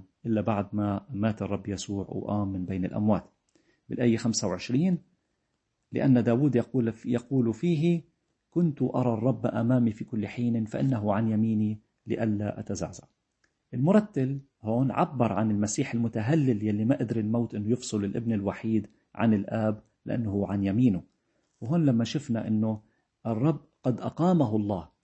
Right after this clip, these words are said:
كلمة أقامه الله مش معناتها إنه الرب يسوع ما عنده القدرة، هو إله وإنسان. أول شيء كإنسان، نعم، الآب هو الذي يقيمه،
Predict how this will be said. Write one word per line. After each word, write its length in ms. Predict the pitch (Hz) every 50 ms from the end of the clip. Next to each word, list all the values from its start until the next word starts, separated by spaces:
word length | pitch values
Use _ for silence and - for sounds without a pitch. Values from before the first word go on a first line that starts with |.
| _ _ _ _ _ _ _ _ -
كلمة 240 | 185 185 180 156 139 -
أقامه 440 | 135 - - 151 147 139 131 113 113
الله 380 | 117 120 131 139 143 143 139 -
مش 220 | 135 143 - -
معناتها 420 | 147 139 135 156 175 175 180 - 107
إنه 140 | 123 123 120
الرب 180 | 123 117 107
يسوع 240 | 117 110 - - 113
ما 120 | 110 110
عنده 260 | 98 113 131 123 113 117
القدرة، 440 | 107 - 120 104 113 98 90 90 - _ _ _ _ _ _ _ _ _ -
هو 360 | 135 175 156 135 120 104 - - _ _ _ -
إله 420 | 117 117 117 139 156 156 127 110 120
وإنسان. 560 | 131 131 127 120 117 - - 107 98 85 78 - _ _ _ _ _ _ _ _ _ _ _ _
أول 260 | 147 165 160 170 156 139
شيء 180 | - 135 117
كإنسان، 800 | - - - 120 117 113 - - - 139 147 151 143 131 117 120
نعم، 380 | 135 131 107 107 110 101 90 92 - _ _ _ _ _ _ _ _ _ _ _ _ _ 113
الآب 460 | 113 110 - - 165 175 175 151 123
هو 180 | 120 123 120
الذي 300 | 110 107 110 110 104 110
يقيمه، 640 | 107 104 104 - 110 107 104 98 95 107 139 170